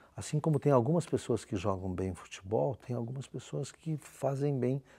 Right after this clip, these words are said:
o trabalho de atuação. Porque senão nós vamos ter um monte de representadores e não de intérpretes. Uma coisa é representar, outra coisa é interpretar. Atuar.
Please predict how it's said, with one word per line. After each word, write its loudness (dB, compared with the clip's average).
o -20
trabalho 4
de 0
atuação. 0
Porque 0
senão 2
nós 4
vamos 0
ter 0
um 2
monte -2
de -4
representadores -2
e -4
não -2
de -4
intérpretes. -4
Uma -2
coisa 2
é 2
representar, 4
outra 0
coisa 2
é 2
interpretar. -2
Atuar. 2